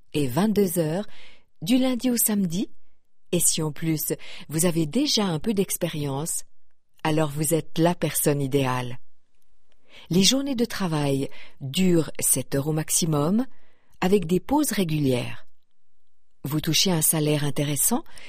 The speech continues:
et pouvez aussi profiter d'autres avantages. Pour poser votre candidature, adressez-vous au chef du personnel.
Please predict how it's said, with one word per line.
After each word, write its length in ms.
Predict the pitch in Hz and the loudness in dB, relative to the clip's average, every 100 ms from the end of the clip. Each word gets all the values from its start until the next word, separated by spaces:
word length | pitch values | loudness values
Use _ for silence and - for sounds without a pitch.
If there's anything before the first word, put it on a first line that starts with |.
| - - - | -14 -18 -2
et 100 | 196 | 0
pouvez 320 | - 202 196 | 2 2 2
aussi 280 | 196 - 190 | 2 2 0
profiter 720 | - 190 - 220 - 160 165 - - | -2 -4 -4 -6 0 0 0 -4 -6
d'autres 460 | 135 160 - 202 190 | 2 2 2 2 2
avantages. 680 | 151 143 135 127 120 - - - - - - - - - - - - - - _ _ | 2 -2 -2 -2 -2 -4 -6 -16 -20 -20 -20 -20 -20 -20 -20 -20 -20 -20 -20 _ _
Pour 180 | 220 - | -2 2
poser 360 | 269 262 285 | 2 4 4
votre 260 | 226 - 175 | 2 2 0
candidature, 920 | - 180 170 151 - - 135 127 - - - - - - | 2 2 4 2 0 -2 0 0 -2 -8 -10 -14 -20 -8
adressez-vous 800 | - 151 151 156 170 156 151 156 - | -2 0 2 0 2 0 0 -2 0
au 120 | 135 | 0
chef 380 | 131 - 233 196 | 4 4 4 0
du 160 | 143 | -4
personnel. 840 | 147 220 208 - 156 131 127 123 | 0 0 2 2 2 0 -2 -4